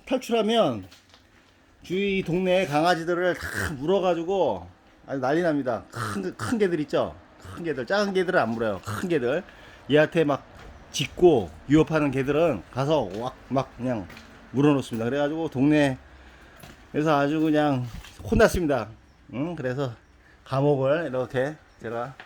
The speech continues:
그냥 있는 거 가지고 이렇게 만들었습니다. 위치를. 원래 저쪽에, 저쪽에 있었는데요. 이쪽에 이렇게 감옥을. 야, 곰돌아, 일로 와봐. 야, 지금 삐졌습니다, 지금.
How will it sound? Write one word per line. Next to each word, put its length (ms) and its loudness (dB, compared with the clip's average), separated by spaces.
그냥 300 -10
있는 280 0
거 80 -4
가지고 440 -4
이렇게 180 -12
만들었습니다. 540 -10
위치를. 480 -8
원래 180 0
저쪽에, 560 0
저쪽에 320 -8
있었는데요. 560 -4
이쪽에 260 -4
이렇게 220 -6
감옥을. 640 -2
야, 200 0
곰돌아, 220 0
일로 160 2
와봐. 160 0
야, 200 4
지금 120 -12
삐졌습니다, 500 -4
지금. 220 -12